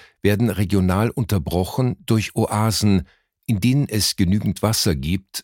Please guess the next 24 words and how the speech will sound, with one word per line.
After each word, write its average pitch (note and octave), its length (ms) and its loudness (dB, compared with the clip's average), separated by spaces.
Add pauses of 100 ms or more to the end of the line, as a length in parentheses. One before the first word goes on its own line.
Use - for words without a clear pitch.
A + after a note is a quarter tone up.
(120)
und - 240 -4
Ackerbau F2 680 -2
möglich G2+ 480 0
ist. - 500 -6 (1500)
Schon A#2 300 0
bald A2+ 320 -2
nach G2+ 200 0
dem F#2 260 0
Ende A#2 320 0
der D#2+ 140 -2
letzten F2+ 460 -2
Eiszeit G#2 800 -2 (320)
hatten A#2+ 300 -2
sich G#2 340 -2
im A2 120 0
eurasischen G2 800 -2
Steppengürtel G#2 920 0 (400)
die G#2 60 -2
Lebens- C3 680 -2
und B2+ 220 0
Wirtschaftsformen G#2 920 2
viehzüchtender A2 840 -2
Nomaden E2+ 640 0
herausgebildet. D#2+ 1300 -2